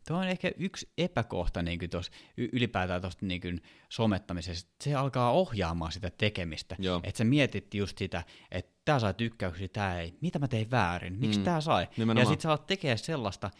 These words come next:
Speaker 1: mikä sai enemmän tykkäyksiä. Mut sit
Speaker 2: Jep.
Speaker 1: kun sekään ei saa, se seuraava kuva ei saa samaa määrää,
Speaker 2: Jep.
Speaker 1: niin si-, sit tulee sellainen, se lähtee ehkä vähän väärille raiteille tuollaisessa pahimmassa, pahimmassa tapauksessa.
Speaker 2: Mut tästä oli...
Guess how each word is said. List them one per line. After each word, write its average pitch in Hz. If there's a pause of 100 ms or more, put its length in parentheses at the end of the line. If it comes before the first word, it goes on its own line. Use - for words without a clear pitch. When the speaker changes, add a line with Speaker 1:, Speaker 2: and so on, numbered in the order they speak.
(100)
Speaker 1:
mikä 117
sai 175
enemmän 87
tykkäyksiä. 85 (100)
Mut 101
sit 107
Speaker 2:
Jep. 104
Speaker 1:
kun 107
sekään 151
ei 92
saa, 90
se -
seuraava 110 (360)
kuva 90 (160)
ei 123
saa 113 (260)
samaa 110
määrää, 85
Speaker 2:
Jep. 104
Speaker 1:
niin 98
si-, 120
sit 127
tulee 143
sellainen, 139 (640)
se 131
lähtee 139
ehkä -
vähän 139
väärille 127
raiteille 90 (180)
tuollaisessa 87
pahimmassa, 95 (160)
pahimmassa 110
tapauksessa. - (580)
Speaker 2:
Mut 107 (520)
tästä 151
oli... 151